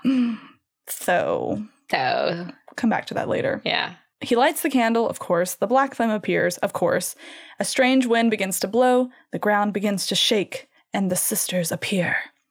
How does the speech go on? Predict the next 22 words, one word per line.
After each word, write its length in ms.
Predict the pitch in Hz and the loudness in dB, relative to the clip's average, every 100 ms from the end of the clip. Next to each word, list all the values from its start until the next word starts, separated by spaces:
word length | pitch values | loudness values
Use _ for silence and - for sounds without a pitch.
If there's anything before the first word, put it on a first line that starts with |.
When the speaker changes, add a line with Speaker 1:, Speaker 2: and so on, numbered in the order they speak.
| _ _ _ - | _ _ _ -2
Speaker 1:
And 100 | 214 | 0
we 80 | 214 | 4
get 160 | 262 | 2
one 120 | 240 233 | 2 0
of 120 | 220 | 0
my 120 | 175 | -2
favorite 320 | 240 262 240 | 0 0 0
lines 460 | 175 175 190 - - | -2 -2 -2 -4 -2
in 60 | 202 | -2
this 120 | 185 | 0
whole 140 | 185 180 | 0 -2
thing, 380 | - - 190 - _ _ _ _ - | -2 -2 -4 -8 _ _ _ _ -4
where 80 | 220 | 0
Max 260 | 208 208 - | 2 2 0
says, 280 | 190 185 - _ _ _ _ _ | 0 0 -4 _ _ _ _ _
"What 160 | 320 370 | 2 2
happened?" 640 | 349 415 - 247 - - - - | 2 0 0 -2 -2 -18 -10 -4
Speaker 2:
<laughs> 100 | - | 2
Speaker 1:
And 600 | 269 277 277 277 262 269 302 | 2 4 0 2 2 2 4
Thor-, 360 | 339 254 277 - - - | 4 6 6 2 -8 -8
his 180 | - 320 | -2 0
sister 480 | - 254 233 214 | 2 0 2 0